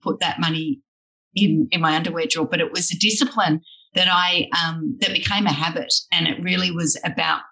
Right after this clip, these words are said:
me feeling safe, knowing that if I needed it,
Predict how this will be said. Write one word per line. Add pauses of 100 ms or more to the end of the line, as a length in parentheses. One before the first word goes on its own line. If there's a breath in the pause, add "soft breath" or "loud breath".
me
feeling
safe,
knowing
that (140)
if
I
needed
it,